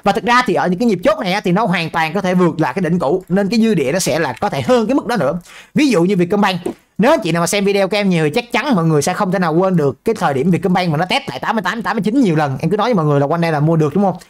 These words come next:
À, và chúng ta kỳ vọng là Vietcombank sẽ còn một nhịp quay về test lại cái đỉnh cũ phía trên này là khoảng tầm giá chín ba, chín bốn mọi người nhớ không? Đây nè, hầu như là video nào mình cũng nói về Vietcombank luôn, cái mũi tên vẫn còn ở đây. Đấy, nó test lại tám mươi tám chấm chín nè,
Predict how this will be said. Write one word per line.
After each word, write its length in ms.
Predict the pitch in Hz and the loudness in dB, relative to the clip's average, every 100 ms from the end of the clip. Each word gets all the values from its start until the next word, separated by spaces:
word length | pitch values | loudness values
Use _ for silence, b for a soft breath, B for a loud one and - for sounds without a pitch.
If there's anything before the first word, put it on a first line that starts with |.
| B B | B B
À, 140 | - 175 | -4 -2
và 100 | 160 | 0
chúng 120 | 220 | 0
ta 80 | 190 | 0
kỳ 160 | 175 | 0
vọng 140 | 143 165 | 0 0
là 60 | |
Vietcombank 340 | 147 151 185 175 | 0 0 -2 -2
sẽ 100 | 160 | -2
còn 240 | 180 160 | 0 2
một 120 | 156 180 | 2 2
nhịp 160 | 165 147 | 0 0
quay 160 | 185 | 0
về 160 | 175 151 | 0 0
test 220 | 196 240 | -2 -4
lại 140 | 147 135 | -4 -2
cái 80 | 170 | -2
đỉnh 140 | 151 | 0
cũ 120 | - 190 | -2 0
phía 60 | |
trên 160 | 190 175 | 0 0
này 100 | 147 | 0
là 80 | 123 | -2
khoảng 160 | 120 | -4
tầm 120 | 156 | -2
giá 100 | 151 | -2
chín 160 | 175 214 | 0 0
ba, 100 | 175 | 0
chín 160 | 208 202 | 2 2
bốn 180 | 226 | 2
mọi 60 | 233 | 2
người 80 | 160 | 2
nhớ 220 | 185 208 | 2 2
không? 100 | - B B B B | 0 B B B B
Đây 160 | 180 180 | -2 0
nè, 180 | 160 143 _ _ B B B | -2 -8 _ _ B B B
hầu 180 | 175 170 | -2 2
như 220 | 180 202 | 4 4
là 100 | 185 | 2
video 340 | 160 196 196 185 | 2 2 2 2
nào 340 | 170 160 160 | 2 2 0
mình 120 | 156 | 0
cũng 120 | 175 | 0
nói 120 | 202 233 | 0 0
về 80 | |
Vietcombank 460 | 170 160 185 185 180 | 0 0 0 2 2
luôn, 140 | 175 175 | 0 0
cái 80 | 185 | 0
mũi 120 | 175 | 2
tên 200 | 190 170 | 2 2
vẫn 120 | 165 | 0
còn 140 | 160 | 0
ở 60 | 160 | 0
đây. 160 | 185 - _ _ | -2 -4 _ _
Đấy, 160 | 147 185 | -4 -4
nó 80 | 214 | 0
test 180 | 226 170 | -2 -2
lại 180 | 131 175 | -6 -4
tám 140 | 202 | -4
mươi 80 | 170 | -2
tám 180 | 190 220 | -2 -2
chấm 140 | 202 | -2
chín 180 | 214 254 | 0 0
nè, 140 | 175 | -2